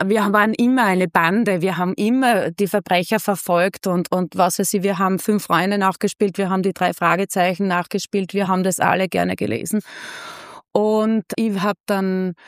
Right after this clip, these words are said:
zu schreiben begonnen, einfach weil Nähen taugt mir nicht so.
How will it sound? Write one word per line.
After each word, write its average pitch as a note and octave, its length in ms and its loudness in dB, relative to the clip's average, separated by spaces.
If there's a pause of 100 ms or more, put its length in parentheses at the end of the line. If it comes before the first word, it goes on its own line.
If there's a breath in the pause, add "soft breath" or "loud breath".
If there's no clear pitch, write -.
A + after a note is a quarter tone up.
(600 loud breath)
zu B3 140 0
schreiben G#3 440 2
begonnen, A#3+ 640 0 (520 soft breath)
einfach G3+ 340 0
weil G3 380 0 (100)
Nähen A#3+ 560 0 (160)
taugt G#3+ 320 -2
mir G#3+ 140 0
nicht G#3 280 -2
so. C4 360 2